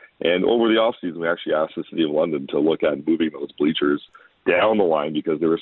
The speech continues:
so close to the, the umpires. There were so many comments made, and these were, like,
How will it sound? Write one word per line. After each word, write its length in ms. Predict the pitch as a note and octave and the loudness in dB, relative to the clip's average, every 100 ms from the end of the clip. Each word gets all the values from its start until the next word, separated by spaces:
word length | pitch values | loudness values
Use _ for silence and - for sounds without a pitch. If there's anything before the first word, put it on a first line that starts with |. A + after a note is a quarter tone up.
| - | 0
so 180 | G2+ F#2+ | 0 2
close 260 | F2 F2+ - | 0 0 -2
to 100 | D#2+ | -4
the, 240 | D#2+ D2+ - | -2 -2 0
the 140 | D#2 | 0
umpires. 460 | D2+ D2+ D2 D2 D2+ | 0 0 0 0 -2
There 80 | C#2+ | -4
were 100 | - | -2
so 140 | G2+ G2 | 0 2
many 320 | F#2+ E2+ D#2+ _ _ _ _ _ - | 2 2 -2 _ _ _ _ _ -6
comments 400 | - G#2+ G#2+ F#2 F#2 | 0 2 2 0 0
made, 260 | F2+ F#2 | 2 4
and 100 | E2 | 2
these 160 | E2 D#2+ | 0 0
were, 180 | E2 D2+ | 0 0
like, 200 | D2 | -4